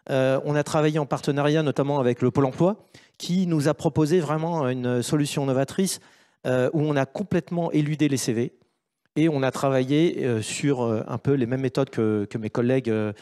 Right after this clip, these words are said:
ici, sur les habiletés. C'est-à-dire qu'on a même évacué la notion de compétence.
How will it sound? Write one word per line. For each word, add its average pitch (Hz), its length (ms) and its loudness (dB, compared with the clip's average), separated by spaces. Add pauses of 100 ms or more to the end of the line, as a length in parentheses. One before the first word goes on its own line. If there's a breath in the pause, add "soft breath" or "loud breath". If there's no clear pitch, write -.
(240 loud breath)
ici, 156 460 -4 (240 soft breath)
sur - 180 0
les 127 180 2
habiletés. 135 500 0 (300 soft breath)
C'est-à-dire 131 440 -2
qu'on 127 180 -2
a 123 180 2
même 151 280 -2
évacué 160 420 0
la 147 140 2
notion 147 260 0
de 139 60 -8
compétence. 139 640 -4